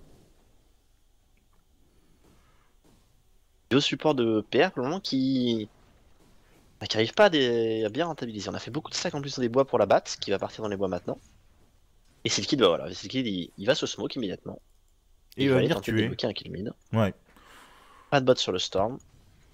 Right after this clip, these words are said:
Speaker 2: Pour, pour le coup, en plus, euh, la Viper a un bon contrôle de ligne.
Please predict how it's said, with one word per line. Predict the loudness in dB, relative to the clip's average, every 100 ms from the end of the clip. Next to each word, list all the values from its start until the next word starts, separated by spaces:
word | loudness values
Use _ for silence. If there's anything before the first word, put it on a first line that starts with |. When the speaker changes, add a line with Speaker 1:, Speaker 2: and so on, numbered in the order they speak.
| -14
Speaker 2:
Pour, | -10 -8
pour | 0 4
le | 4
coup, | 4
en | 2
plus, | 2 -2 2
euh, | 4 4
la | 4 4
Viper | 4 2 0
a | 0
un | 0
bon | 0 -4 -10 -4 -2 -2
contrôle | -2 2 4
de | 6
ligne. | 6 2